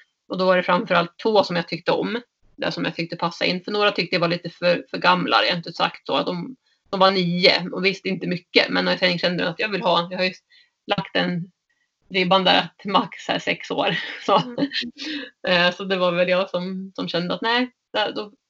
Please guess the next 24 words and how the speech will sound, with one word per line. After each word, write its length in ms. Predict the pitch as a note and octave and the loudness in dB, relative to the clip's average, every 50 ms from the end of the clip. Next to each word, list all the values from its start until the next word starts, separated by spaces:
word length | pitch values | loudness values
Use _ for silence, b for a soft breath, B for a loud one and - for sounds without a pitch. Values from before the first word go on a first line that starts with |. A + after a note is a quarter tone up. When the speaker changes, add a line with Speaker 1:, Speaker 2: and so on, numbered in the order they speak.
| _ _ _ | _ _ _
Speaker 1:
då, 340 | - G3 F#3 E3+ - - - | -6 -6 -6 -6 -8 -12 -16
så 80 | - G3+ | -2 -2
då 80 | B3+ | 2
var 140 | A#3+ A#3+ G#3+ | 4 6 4
det 60 | F#3 | 4
två 260 | F3+ - F#3+ F3 E3+ | 2 0 0 0 0
som 180 | E3+ - E3 E3+ | 0 -2 -2 -2
jag 120 | D#3+ E3 | -2 -2
fastnade 380 | - E3 E3 - _ E3 E3+ F3 | -4 -6 -8 -6 _ -8 -8 -6
för. 280 | - - - - - - B B B B B B B B - | -6 -4 -4 -6 -6 -8 B B B B B B B B -12
Eh, 340 | F3+ F3 F3 F3 F#3 - - - C4+ C4+ - - - _ _ _ | -10 -8 -8 -8 -8 -8 -10 -10 -12 -14 -14 -20 -20 _ _ _
varav 500 | - G3 G3 F#3+ F#3 F3 E3+ F3 D#3+ D#3+ | 0 4 6 8 8 8 6 6 4 0
sen 300 | - - E3 E3 E3+ D#3+ | -2 -2 -2 0 0 0
nu 180 | D#3 D#3+ D#3 | -2 -2 -2
då 280 | D#3 D#3 D3+ D3+ - - _ _ _ | -2 -2 -2 -4 -4 -8 _ _ _
den 200 | - F3 F3 E3+ | -8 -6 -4 -4
ena, 460 | - E3 E3 E3+ E3+ E3+ - - - - _ | -2 -2 0 0 0 2 2 0 0 0 _
det 120 | F3 F3+ | -2 0
är 100 | E3+ E3 | 0 2
en 160 | E3 E3 E3+ E3+ | 0 0 -4 -4
femårig 840 | - - F#3+ E3+ E3 E3+ A3 C#4 D#4 - - - - F3 F3+ - - | 0 0 0 0 2 2 4 4 4 4 4 0 -2 -2 -6 -6 -2
P 100 | G3 F3 | 0 0
R 120 | F3 - | 4 4
E, 140 | - - - | 4 4 2